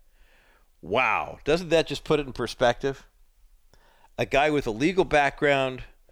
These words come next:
a guy who understands the sanctity of human life,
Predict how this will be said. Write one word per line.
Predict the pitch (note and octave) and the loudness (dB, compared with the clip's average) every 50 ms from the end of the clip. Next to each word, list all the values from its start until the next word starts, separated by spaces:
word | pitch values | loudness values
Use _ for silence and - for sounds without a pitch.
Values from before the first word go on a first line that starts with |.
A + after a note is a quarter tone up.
| _ _ _ _ - - | _ _ _ _ -12 -8
a | - G2+ | -8 -6
guy | F2 C3+ B2+ C3+ C#3 C#3 C#3 C#3 C#3 C3+ B2+ B2 | 0 2 2 2 4 4 4 4 4 2 2 0
who | A2 G2+ - C3 A#2+ A2+ G#2+ G#2+ G2+ G2+ G2+ G#2 - - | -4 -6 -6 -6 -4 -4 -4 -6 -6 -8 -10 -10 -6 -4
understands | B2+ D3 D#3 D#3+ D3 - - D3 C3 C3 C3+ C3+ - | -4 -2 -2 -4 -6 -4 0 0 2 2 0 -2 -6
the | - A#2 | -8 -6
sanctity | - - C#3 C#3 C3+ - D3 A#2+ B2 | -2 0 0 0 0 -2 -4 -2 -2
of | A#2 - | -2 -2
human | - B2+ A#2 A2+ G#2 F#2 | -4 -4 -4 -4 -6 -4
life, | F#2+ G#2+ B2 C#3 D3 C#3+ - - - - | -2 0 0 0 0 -2 -6 -16 -18 -20